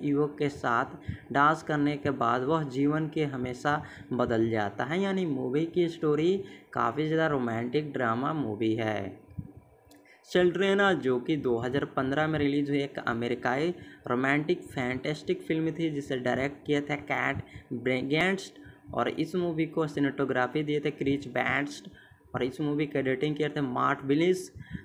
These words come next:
लीड रोल में कैट बेलस्टैंड, लेनी जेम्स, रिचर्ड मैंट्स नज़र आए थे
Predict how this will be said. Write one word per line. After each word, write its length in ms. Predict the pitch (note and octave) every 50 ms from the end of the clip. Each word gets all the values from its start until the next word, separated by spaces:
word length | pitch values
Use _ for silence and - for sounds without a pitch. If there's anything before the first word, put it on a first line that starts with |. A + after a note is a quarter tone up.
| -
लीड 280 | B2+ C3 D3+ E3+ E3 D#3
रोल 280 | D#3 F3 F3 E3+ E3+ F3
में 160 | F3 F3 E3+ - -
कैट 400 | - E3 D3 C3 C#3+ D#3 D3+ - - - - _ - B2+
बेलस्टैंड, 840 | - C3+ C3+ C#3 C#3+ C#3+ - - - - E3 E3 E3 F3 F#3 F3 - - - - -
लेनी 640 | C#3+ C3+ C3+ C3+ C#3 C#3+ D3 D3 D#3 E3 F3 F3+ F3 -
जेम्स, 440 | B2+ C#3+ C#3+ D3 D#3 E3+ F3+ F3 - A#3+ G#3 - - - - -
रिचर्ड 580 | C3+ C3 C#3 C#3+ C#3+ C#3+ C#3+ E3 E3 E3+ E3+ E3 D#3 C#3+
मैंट्स 420 | C3+ C3+ C3+ C#3 D3+ D3 - - D#3
नज़र 380 | C3+ A2+ G#2+ G#2+ A2 A#2+ A#2+ - -
आए 260 | C#3 D3 D#3+ F3 F#3
थे 360 | F3+ - E3 D#3+ F3 G3 A3